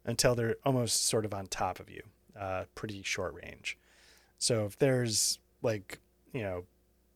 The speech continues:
the Death Star leaving Mars at the moment or whatever, you wouldn't know.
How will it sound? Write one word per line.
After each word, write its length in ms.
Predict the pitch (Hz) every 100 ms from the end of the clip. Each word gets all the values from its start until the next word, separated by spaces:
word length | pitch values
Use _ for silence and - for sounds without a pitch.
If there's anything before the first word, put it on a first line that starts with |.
| -
the 100 | 123
Death 240 | 107 131 120
Star 320 | - 110 101
leaving 380 | 98 117 107 98
Mars 320 | 101 104 104
at 100 | 101
the 60 | 104
moment 320 | 95 92 92
or 40 |
whatever, 380 | 92 95 92 92
you 200 | 98 107
wouldn't 320 | 107 110 98 95
know. 400 | 98 95 85